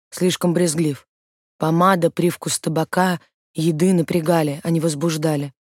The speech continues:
Но от губ жены оторваться оказалось сложно. Это было упоительно, и я хотел ещё. Да я твою дивизию,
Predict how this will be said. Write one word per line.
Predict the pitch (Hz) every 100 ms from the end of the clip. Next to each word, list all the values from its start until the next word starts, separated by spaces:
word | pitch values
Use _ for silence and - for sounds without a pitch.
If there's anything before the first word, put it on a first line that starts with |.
| _ _
Но | 185 180
от | 170
губ | 190 165
жены | 160 175 185 196 - _ -
оторваться | 175 170 160 180 - 170
оказалось | 170 160 175 175
сложно. | - 170 151 139 139 - _ _ _ _ _ _ _
Это | 170 -
было | 160 180 180
упоительно, | 175 165 175 175 135 151 147 139 - _ -
и | 175
я | 170
хотел | 175 - 180
ещё. | 175 175 - 151 139 _ _ _ _ _ _ _ _ _ _ 147
Да | 156
я | 147 180
твою | - 170 160
дивизию, | 160 175 175 156 147